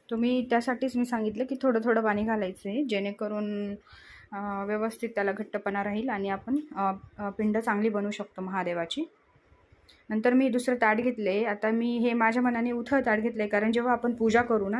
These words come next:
ते पाणी जे साठतं त्याच्याने ते, अ, माती ओली नको व्हायला, म्हणून थोडं मी उथळ ताट घेतलेलं आहे. आता आपण शिवलिंग बनवू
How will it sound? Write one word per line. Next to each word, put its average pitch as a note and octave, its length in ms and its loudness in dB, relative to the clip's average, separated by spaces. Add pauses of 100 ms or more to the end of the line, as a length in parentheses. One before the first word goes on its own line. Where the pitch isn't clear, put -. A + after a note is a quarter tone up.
ते G#3+ 80 0
पाणी G#3+ 340 2
जे A#3+ 120 2
साठतं A3 480 0 (460)
त्याच्याने A#3 280 0
ते, B3 120 0
अ, A3 420 2
माती A3 300 4
ओली A#3 220 4
नको A#3 260 4
व्हायला, G3+ 260 0
म्हणून A3 280 0
थोडं A#3+ 180 0
मी C#4 140 2
उथळ B3+ 380 2 (360)
ताट G3+ 140 4
घेतलेलं F#3 420 -2
आहे. E3 120 -6 (600)
आता G#3+ 160 0
आपण A3 240 2
शिवलिंग A3 420 0
बनवू G#3 360 0